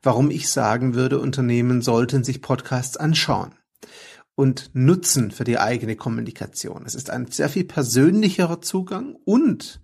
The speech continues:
noch entscheidender aus meiner Sicht.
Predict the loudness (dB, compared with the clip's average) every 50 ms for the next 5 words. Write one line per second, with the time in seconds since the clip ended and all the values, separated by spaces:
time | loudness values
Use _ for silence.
0 | _ _ _ _ _ _ _ -2 0 0 0 0 -2 -2 -2 -2 -2 0 2 2
1 | 2 2 2 2 2 2 2 2 2 0 -2 -4 -4 -4 -4 -4 -4 -6 -8 -8
2 | -10 -10 -10 -12 -16 -20 -20 -20